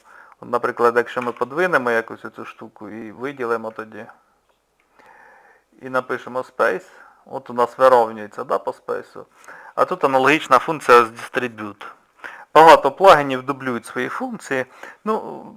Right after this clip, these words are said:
коротше, встановлюємо. Ага, і оптимізація сітки. А, через децимацію. Коротше, наче плагін такий непоганий, багато функцій є, ну, а дек-, але декілька функцій мені, е, цікаво випробувати. В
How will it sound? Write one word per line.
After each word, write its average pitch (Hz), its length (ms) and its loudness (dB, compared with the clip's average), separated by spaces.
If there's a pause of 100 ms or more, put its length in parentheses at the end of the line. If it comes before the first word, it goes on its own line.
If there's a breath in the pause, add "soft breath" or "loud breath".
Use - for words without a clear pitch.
(200)
коротше, 156 400 -2
встановлюємо. 135 680 2
Ага, 131 180 6
і 147 80 6
оптимізація 151 720 4
сітки. - 440 -16 (1040)
А, 117 320 2
через 120 260 -4
децимацію. 123 640 -12 (840 soft breath)
Коротше, 175 340 2
наче 160 240 6
плагін 151 340 6
такий 156 240 0
непоганий, 190 760 6
багато 180 380 8
функцій 175 400 -6
є, 226 280 -6 (100)
ну, 180 120 2
а 156 120 8
дек-, 196 300 0
але 151 200 6 (140)
декілька 165 360 0
функцій 170 380 -8
мені, 165 440 -8
е, 143 120 -8 (880)
цікаво 127 680 2
випробувати. 113 760 -6 (560 loud breath)
В - 200 -20